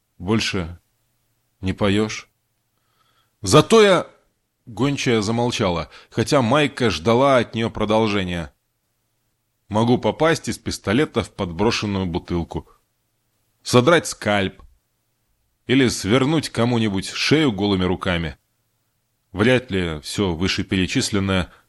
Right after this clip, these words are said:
можно считать полноценной заменой тому, о чём говорила Майка. И она ведь действительно больше не поёт". Гончая отвернулась. "Доедай и пошли",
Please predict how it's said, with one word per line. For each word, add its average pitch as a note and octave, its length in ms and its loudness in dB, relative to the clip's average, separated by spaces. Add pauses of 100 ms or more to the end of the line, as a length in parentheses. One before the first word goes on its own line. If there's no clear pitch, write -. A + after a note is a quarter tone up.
(240)
можно A2+ 320 2
считать - 520 -2
полноценной G#2 680 -2
заменой G2 560 0
тому, A2+ 520 -2 (460)
о G2+ 100 -2
чём G#2 220 0
говорила G2 400 2
Майка. E2 480 -4 (1000)
И G#2 60 -2
она B2 220 4
ведь C#3 220 0 (220)
действительно G#2 1040 -2
больше F#2 360 -4
не F#2+ 100 -4
поёт". G2 500 -2 (1500)
Гончая G#2+ 420 0
отвернулась. F#2 680 -6 (1300)
"Доедай A2 580 2 (460)
и F2 80 -18
пошли", E2 480 -12